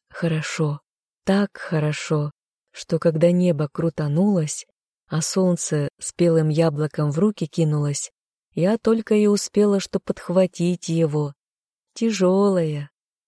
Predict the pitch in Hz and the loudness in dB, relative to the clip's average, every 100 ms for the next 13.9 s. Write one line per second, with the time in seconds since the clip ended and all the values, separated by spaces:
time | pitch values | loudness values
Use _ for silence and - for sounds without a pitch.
0 | _ _ _ _ _ _ _ _ _ _ | _ _ _ _ _ _ _ _ _ _
1 | _ _ _ _ _ _ _ 185 208 196 | _ _ _ _ _ _ _ 4 4 4
2 | 180 175 180 202 208 - 170 156 151 151 | 2 2 2 0 -4 -4 -2 0 0 2
3 | 170 190 - 196 - - 156 165 175 _ | 2 0 -2 -6 -8 -6 -4 -4 -8 _
4 | _ 165 156 160 - - 156 160 - _ | _ -4 0 0 -2 -6 -6 -6 -10 _
5 | _ _ _ _ _ 170 175 151 151 170 | _ _ _ _ _ 2 2 2 0 2
6 | 160 165 175 - - 170 147 - _ _ | 4 2 -2 -8 -4 -4 -4 -10 _ _
7 | _ _ - 208 - - 165 - - 151 | _ _ -6 -6 -6 -4 -4 -2 -4 -6
8 | 147 _ _ _ _ _ 165 170 - 170 | -6 _ _ _ _ _ -2 0 2 4
9 | 185 180 180 185 180 175 196 185 160 156 | 4 4 2 2 4 4 4 2 0 -4
10 | 160 _ _ _ - 170 165 - 165 170 | -10 _ _ _ 0 2 0 -2 0 2
11 | 170 165 175 165 147 156 151 151 _ _ | 2 0 -2 -2 0 -2 -4 -8 _ _
12 | _ _ _ - 165 - 170 156 156 - | _ _ _ -6 -4 0 0 0 -4 -10
13 | - _ 160 - - 160 - 151 156 | -20 _ -8 -8 -6 -6 -4 -4 -6